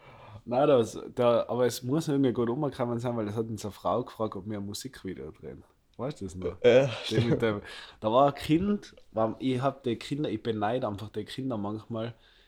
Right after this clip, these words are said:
Speaker 1: einem Augarten, die was so ferngesteuerte Autos haben und sich's einfach richtig dreckig mit denen geben. So Scheiß drauf, da können wir Gehsteigkanten, er probiert, ob er drüber
Speaker 2: <laughs>
Speaker 1: schafft und es geht nicht.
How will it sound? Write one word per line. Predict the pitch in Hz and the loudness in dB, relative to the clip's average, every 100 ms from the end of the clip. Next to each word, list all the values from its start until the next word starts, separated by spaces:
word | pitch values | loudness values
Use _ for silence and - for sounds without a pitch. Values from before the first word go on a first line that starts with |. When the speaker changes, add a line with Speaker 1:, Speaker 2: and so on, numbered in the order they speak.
| _ | _
Speaker 1:
einem | 110 110 - | -4 -2 -2
Augarten, | 113 139 98 82 87 92 - _ _ _ _ _ _ | -2 -2 -2 -4 -6 -10 -12 _ _ _ _ _ _
die | 110 107 | -2 0
was | 117 - | 0 -2
so | 107 | -4
ferngesteuerte | - 107 127 - 104 95 82 | 0 0 2 0 0 2 0
Autos | 107 113 - | 0 -2 -4
haben | 101 101 110 104 _ _ _ | -4 -4 -4 -10 _ _ _
und | 110 104 | -6 -4
sich's | 107 95 | -4 -2
einfach | 104 107 104 | -2 -4 -4
richtig | 110 123 - 101 | -4 -4 -6 -12
dreckig | - 104 104 95 | -6 -4 -4 -6
mit | 95 92 | -6 -4
denen | 95 95 | -4 -4
geben. | 92 90 87 | -4 -4 -4
So | - | -6
Scheiß | 101 - 101 107 | -2 2 2 0
drauf, | - 92 87 | -2 -4 -4
da | 107 | -6
können | - 120 | -4 -4
wir | 107 | -2
Gehsteigkanten, | 113 120 113 104 - 110 107 | -2 -2 -2 -4 -4 -4 -4
er | - 98 | -6 -6
probiert, | - 104 113 110 104 | -6 -8 -4 -4 -2
ob | 95 | 2
er | 147 - | 2 2
drüber | 120 107 98 | 0 0 -2
Speaker 2:
<laughs> | |
Speaker 1:
schafft | 101 90 - | -2 -4 -6
und | 110 110 - - | -8 -8 -10 -14
es | 117 113 | -10 -8
geht | - 107 101 | -6 -6 -6
nicht. | 98 | -8